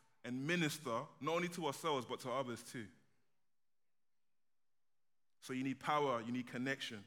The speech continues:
you need relationship with God, but you also need relationship with each other in community. So you see, pixels work individually, but they also work in community in order to display the full image of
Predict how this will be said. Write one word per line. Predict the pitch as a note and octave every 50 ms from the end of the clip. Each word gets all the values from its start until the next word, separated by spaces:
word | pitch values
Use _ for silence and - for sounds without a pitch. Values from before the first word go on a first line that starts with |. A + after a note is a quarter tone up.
| - - - _ _ _ _ _ _ _ _ -
you | B2
need | C3 C3+ C3
relationship | B2 B2+ C3 C#3+ D#3 D#3 D3 - - C3 A#2 - B2+ A#2 G#2 - - - _ _ _ _ _ _ _ -
with | B2 A#2 G#2+
God, | - D#3 E3 C#3+ A2+ G2+ - - - - _ _ _ _ _ _ -
but | E3+ F#3+
you | G#3+ G#3+
also | G#3 G3+ G#3 G3+
need | F3+ F3+ F3+ E3+
relationship | D#3+ D#3 F3 F3 E3+ - D#3 C#3 - D3+ C#3 C#3+ -
with | C3 B2+ A#2+
each | D3 C#3+ - -
other | D#3 D#3+ D3+ C3
in | A#2+ A2
community. | - - A#2 B2+ D#3+ E3+ D3 - - G#2+ G2 F#2 - - _ _ _ - - - -
So | - D#3 D3 C#3+ D3
you | D#3 D3+
see, | - G3 F#3 F3 - -
pixels | - A3 G#3 F3 - F#3 D#3 C#3+
work | D#3+ F3+ F#3 E3 F3+ - -
individually, | D#3+ C#3+ C#3+ C#3+ G3 G3+ - D#3 B2+ A#2+ C3 G3 B3 - - - - - _ _ _ _ _ _ _ _ _ _ _
but | - D3 D3
they | D#3+ F3+
also | F#3 F#3 - F3+
work | F3 E3+ F3 E3+ F3
in | D3+
community | - C#3 C#3 D3+ F#3 F#3 E3+ D#3 E3+ - A2 G2 - - - - - - -
in | B2+ B2
order | B2+ D3 D3 D3
to | C#3+ - A#2+
display | B2+ A#2+ - - - C#3 D3 C#3+ C3+
the | B2 A#2+
full | - - - D3+ D3 D3 C#3 C3 A#2+ - - - - - - -
image | C#3 C3 B2+ A#2+ A2 - - - - - - - _ _ _ - -
of | A#2+ A#2+ A2+ G#2+ G2+